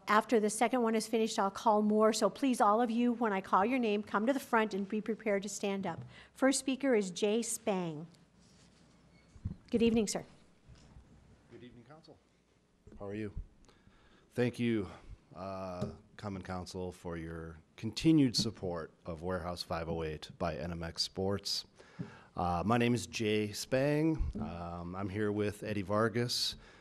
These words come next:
Speaker 2: and we're here to discuss, unfortunately, our financial crisis, um, that we're having. Uh, for the past nine years, N M X Sports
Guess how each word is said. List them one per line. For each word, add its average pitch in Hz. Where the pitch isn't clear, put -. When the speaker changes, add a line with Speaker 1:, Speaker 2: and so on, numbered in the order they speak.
Speaker 2:
and 95
we're 101
here 117
to 113
discuss, 110
unfortunately, 107
our 98
financial 101
crisis, 82
um, 85
that 90
we're 90
having. 85
Uh, 92
for 107
the 98
past 139
nine 135
years, 143
N 127
M 117
X 110
Sports -